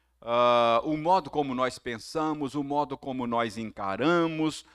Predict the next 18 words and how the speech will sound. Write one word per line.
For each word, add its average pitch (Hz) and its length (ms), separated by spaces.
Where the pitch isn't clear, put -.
o 156 100
modo 151 400
como 151 280
nós 160 300
sentimos 185 1400
esta 202 400
realidade 220 1200
inevitável 196 1300
da 180 180
morte. 131 580
Meu 196 200
ponto 226 400
é: 127 280
se - 240
a 190 80
nossa 226 480
mente 175 500
for - 380